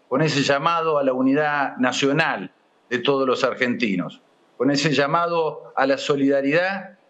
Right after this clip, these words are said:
que hizo nuestro presidente el diez de diciembre pasado, ese llamado a la solidaridad de todos los argentinos que lo hizo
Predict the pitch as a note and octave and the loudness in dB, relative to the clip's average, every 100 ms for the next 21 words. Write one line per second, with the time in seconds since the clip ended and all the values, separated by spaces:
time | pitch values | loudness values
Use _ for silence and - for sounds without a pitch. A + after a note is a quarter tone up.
0 | _ C3+ D#3 F#3 D#3 D3+ C#3+ C#3+ C#3 C#3 | _ -2 0 2 0 0 0 0 0 0
1 | C#3 C#3+ E3+ F3 E3 D3 D3+ D3 D3 C3+ | 0 0 0 0 -2 -2 -2 0 0 0
2 | C#3 D#3 D3+ - B2+ - B2 F2+ D#2+ - | 0 0 0 0 -2 0 0 -2 -8 -14
3 | _ _ _ - C#3 D3+ B2+ C3+ D#3 E3 | _ _ _ -6 0 2 2 2 2 0
4 | D#3 C3+ - - G3+ F3+ E3 C#3+ D3 E3 | 0 -2 -2 0 0 2 0 0 0 0
5 | D#3 C#3+ E3 D#3+ C#3+ - B2+ C#3 C3+ D#3+ | -2 -2 -2 0 0 0 0 0 0 2
6 | F#3 F3 D#3+ - _ _ _ - C#3 D3 | 2 2 -2 -8 _ _ _ -4 0 2
7 | F3+ F3 F3 E3 | 2 2 0 -2